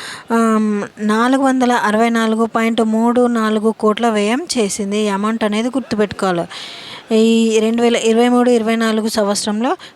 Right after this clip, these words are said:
గ్రామీణ నీటి సరఫరాకు ఎంత అమౌంట్? నాలుగు వందల అరవై నాలుగు కోట్లు. నెక్స్ట్,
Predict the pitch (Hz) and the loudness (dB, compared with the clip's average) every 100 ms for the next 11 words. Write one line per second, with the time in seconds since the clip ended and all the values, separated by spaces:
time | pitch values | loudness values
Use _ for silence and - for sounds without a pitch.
0 | 208 214 220 233 233 226 214 214 220 214 | -2 0 2 2 2 0 0 0 0 0
1 | 226 202 208 196 247 262 247 226 214 208 | -2 0 0 0 0 0 0 0 0 0
2 | 196 196 196 196 185 190 190 233 370 - | 0 0 2 0 0 -2 -2 -2 -2 -6
3 | - - 220 214 202 190 180 175 214 - | -14 -4 0 2 0 0 -2 -2 -4 0
4 | 214 170 170 - - - 220 - - | 0 -2 -8 -12 -14 -6 -4 -4 -6